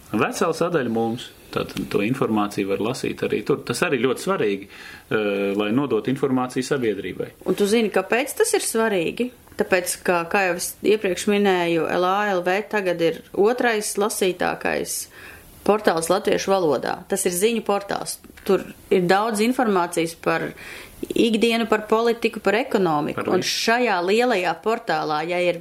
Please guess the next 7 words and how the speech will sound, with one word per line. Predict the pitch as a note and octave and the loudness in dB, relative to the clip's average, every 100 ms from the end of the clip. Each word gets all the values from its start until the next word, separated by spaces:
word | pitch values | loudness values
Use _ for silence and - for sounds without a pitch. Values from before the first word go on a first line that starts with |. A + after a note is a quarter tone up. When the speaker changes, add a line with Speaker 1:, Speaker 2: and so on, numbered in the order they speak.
| - | 0
Speaker 2:
vesela | G3+ C#4+ - F3 | 0 0 -4 -4
sadaļa, | - G#3+ A3 F3 D#3+ | -2 0 2 0 -2
kas | F3+ - | -4 0
ir | |
veltīta | F#3 G#3 G#3 E3 - | 0 0 0 -2 0
tieši | G#3 F3+ - | 2 2 2
medībām, | G#3+ G4+ A#3 F3+ D3 C#3 - | 2 4 4 2 2 0 -2